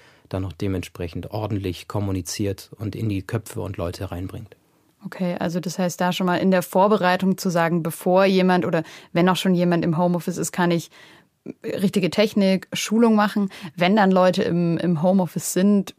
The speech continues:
Speaker 2: was, was gilt es da zu, zu beachten?
Speaker 1: Also im Homeoffice selbst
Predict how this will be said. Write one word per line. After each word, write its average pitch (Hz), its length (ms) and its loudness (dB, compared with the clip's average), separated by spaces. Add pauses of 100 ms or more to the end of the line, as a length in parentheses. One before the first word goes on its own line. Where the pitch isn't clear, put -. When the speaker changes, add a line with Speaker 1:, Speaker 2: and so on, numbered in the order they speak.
(160)
Speaker 2:
was, - 420 -4
was 185 220 -4
gilt - 180 -2
es 165 120 -8
da 170 180 -2
zu, 165 320 -4
zu 160 160 -10
beachten? 160 480 -6 (1120)
Speaker 1:
Also 127 240 2
im 156 280 4
Homeoffice 143 500 0
selbst 131 560 -2